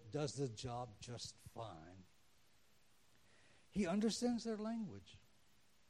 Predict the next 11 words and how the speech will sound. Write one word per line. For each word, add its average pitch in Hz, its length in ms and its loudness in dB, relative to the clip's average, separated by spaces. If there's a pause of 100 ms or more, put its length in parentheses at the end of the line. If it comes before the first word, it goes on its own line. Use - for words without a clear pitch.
(140)
And 147 140 2
when 170 100 6
they 160 100 8
talk 185 480 4
or 160 80 6
make 151 280 4
their 160 160 10
babbling 165 540 4
sounds, 175 540 2 (640)
they 147 140 8
get 147 300 4